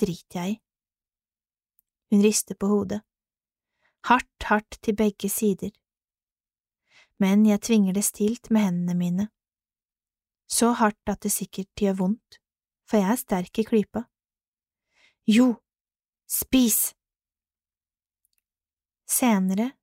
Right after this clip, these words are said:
tenkte jeg ofte på de lydene. Den lille kneppinga fra isen, og maurene som knakk i kjeften hennes. Da jeg kom hjem den ettermiddagen,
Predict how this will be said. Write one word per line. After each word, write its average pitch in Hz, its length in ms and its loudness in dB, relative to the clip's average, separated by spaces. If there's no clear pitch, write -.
tenkte 247 360 0
jeg 254 80 -4
ofte - 200 -8
på 311 160 -2
de 233 140 2
lydene. 196 400 -2
Den 220 140 4
lille 214 240 2
kneppinga 190 540 -4
fra 214 200 -2
isen, 202 440 -2
og 208 160 4
maurene 196 460 0
som 214 180 -2
knakk - 460 -4
i 214 40 0
kjeften 185 420 -6
hennes. 185 420 -6
Da 208 100 4
jeg 214 160 2
kom 220 240 2
hjem 220 320 0
den 208 160 0
ettermiddagen, 185 680 -6